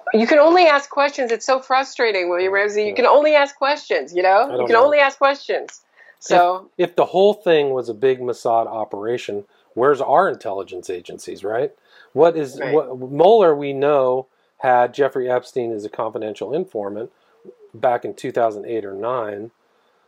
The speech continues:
Speaker 2: um, which, you know, kind of puts Mueller in <laughs> kind of, uh, suspicion. But, uh, what, what was the nature of that? What's he informing the F B I about?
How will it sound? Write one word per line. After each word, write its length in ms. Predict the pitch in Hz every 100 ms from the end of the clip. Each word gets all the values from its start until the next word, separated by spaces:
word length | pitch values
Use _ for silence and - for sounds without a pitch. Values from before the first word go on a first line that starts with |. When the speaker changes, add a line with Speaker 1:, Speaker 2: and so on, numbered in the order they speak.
| _
Speaker 2:
um, 460 | 110 104 95 95 101
which, 420 | 113 101 - - _ _
you 120 | 107
know, 260 | 95 90 98 -
kind 140 | 98
of 100 | 92
puts 380 | - 107 - -
Mueller 460 | 107 139 185 135 113
in 260 | 110 98 98 - - _ _ _
<laughs> 580 | 113 - 123 - _ _
kind 180 | 131 120
of, 160 | 101 104
uh, 220 | 101 101 - _
suspicion. 840 | - 131 - - 131 - 131 160 - _ - _
But, 380 | 127 120 110 -
uh, 400 | 127 113 107 104 - _ _ _ _ _ _
what, 380 | 127 135 151 147
what 280 | 151 160
was 220 | 151 147 131
the 460 | 143 135 135 131
nature 360 | 135 156 185 143
of 80 | 107
that? 200 | 107 104
What's 300 | 120 123 123
he 120 | 127
informing 500 | 127 123 156 147 143
the 100 | 139
F 140 | 139 -
B 120 | 165
I 200 | 175 180
about? 380 | 110 98 87